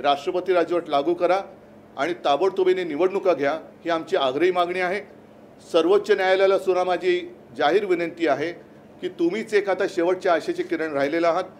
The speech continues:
हे सरकार घटनाबाह्य आहे, हे तुम्ही, तुम्ही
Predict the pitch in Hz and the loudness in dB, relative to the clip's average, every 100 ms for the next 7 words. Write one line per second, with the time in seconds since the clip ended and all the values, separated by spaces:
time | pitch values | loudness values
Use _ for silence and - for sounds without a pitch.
0 | - - - - - 185 185 156 202 202 | -20 -20 -20 -12 0 0 2 0 2 0
1 | 190 139 139 220 220 185 170 135 127 143 | 0 -8 -2 0 2 4 4 2 -2 -6
2 | - - - 156 165 170 208 185 190 202 | -12 -20 -12 -6 -2 -2 0 -2 -2 -6
3 | 196 | -8